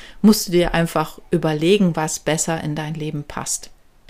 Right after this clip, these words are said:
Dann solltest du beim Kauf auf geprüfte Qualität und deutsche Herstellung achten, denn hier sind die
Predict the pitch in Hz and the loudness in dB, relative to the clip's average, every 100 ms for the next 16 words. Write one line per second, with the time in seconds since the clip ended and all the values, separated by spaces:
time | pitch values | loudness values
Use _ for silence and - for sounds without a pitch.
0 | - - - 214 277 247 240 226 208 190 | -20 -20 4 4 6 4 4 0 0 2
1 | 185 190 175 170 180 - 160 160 - 160 | 2 0 0 -2 -2 -2 -2 -4 -8 -10
2 | - 302 - 208 - 185 170 - - 185 | 0 0 4 0 2 0 0 -4 -2 0
3 | 285 - 196 190 - - 180 208 - 180 | 0 0 0 0 0 0 2 2 0 -2
4 | 196 262 - 165 156 147 139 135 - - | 2 0 0 0 0 -4 -4 -6 -6 -4
5 | 175 262 - - - 170 165 165 165 165 | 2 2 0 -18 0 2 2 2 2 2
6 | 170 - - - - 175 165 160 - 160 | -2 -12 -16 -16 0 2 2 -2 -6 -6
7 | 151 151 | -4 -6